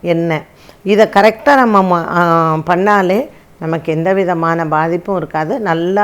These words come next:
ஆரோக்கியமான வாழ்க்கை வாழலாம். இதற்கு நம்ம முன்னோர்கள் என்ன பண்ணாங்கன்னா, ஒவ்வொரு மாதமும் சூரியனினுடைய மாற்றம், இப்ப நம்ம சித்திரையிலேருந்து எடுத்துக்கிட்டோம்னு வச்சுக்கோங்களேன்,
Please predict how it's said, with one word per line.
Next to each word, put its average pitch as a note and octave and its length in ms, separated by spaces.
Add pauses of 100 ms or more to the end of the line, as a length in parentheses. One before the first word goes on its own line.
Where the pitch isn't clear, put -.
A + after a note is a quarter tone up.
(140)
ஆரோக்கியமான E3+ 880
வாழ்க்கை D#3 420
வாழலாம். D3 500 (360)
இதற்கு C4 460
நம்ம G#3 220
முன்னோர்கள் F3+ 480
என்ன D#3+ 220
பண்ணாங்கன்னா, D#3 840 (380)
ஒவ்வொரு A#3 440
மாதமும் F3+ 640
சூரியனினுடைய G3+ 1000
மாற்றம், D#3 480 (360)
இப்ப - 100
நம்ம G3 180
சித்திரையிலேருந்து G3+ 840
எடுத்துக்கிட்டோம்னு F3 580
வச்சுக்கோங்களேன், D3+ 520